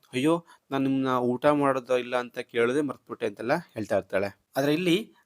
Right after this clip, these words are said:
ಸಹನ ಮತ್ತೆ ಮಿಂಚು ಆಕಾಶ್ ಬಗ್ಗೆ ಮಾತಾಡ್ತಾ ಇರ್ತಾರೆ. "ಆಕಾಶ್ ಎಷ್ಟು ಒಳ್ಳೆ ಹುಡುಗ ಅಲ್ವಾ? ಒಳ್ಳೆ ಫಿಲಮಲ್ಲಿ ಹೀರೋ ತರ ಬಂದ್ಬಿಟ್ಟು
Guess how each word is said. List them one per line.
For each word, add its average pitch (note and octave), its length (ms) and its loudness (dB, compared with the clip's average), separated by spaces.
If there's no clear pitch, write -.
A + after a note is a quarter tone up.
ಸಹನ D#3 280 0
ಮತ್ತೆ E3 420 -2
ಮಿಂಚು C#3+ 640 -4
ಆಕಾಶ್ B2 400 4
ಬಗ್ಗೆ C3+ 340 0
ಮಾತಾಡ್ತಾ A#2 400 2
ಇರ್ತಾರೆ. C3+ 560 -2
"ಆಕಾಶ್ C3 520 4
ಎಷ್ಟು B2+ 280 -4
ಒಳ್ಳೆ B2 120 2
ಹುಡುಗ B2 200 4
ಅಲ್ವಾ? B2 540 4
ಒಳ್ಳೆ C3+ 260 2
ಫಿಲಮಲ್ಲಿ D3+ 840 2
ಹೀರೋ C3+ 220 2
ತರ C3 200 2
ಬಂದ್ಬಿಟ್ಟು B2 600 -2